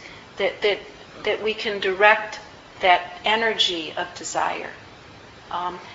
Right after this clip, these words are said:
and I, I do, I do recommend some of these, um, supports,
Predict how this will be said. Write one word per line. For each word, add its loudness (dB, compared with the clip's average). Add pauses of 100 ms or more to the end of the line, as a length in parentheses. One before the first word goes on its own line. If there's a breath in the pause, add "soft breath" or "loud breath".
(120)
and 2
I, 10
I 4
do, 0
I 8
do 0
recommend 4
some -8
of -8
these, -6
um, -6 (160)
supports, -2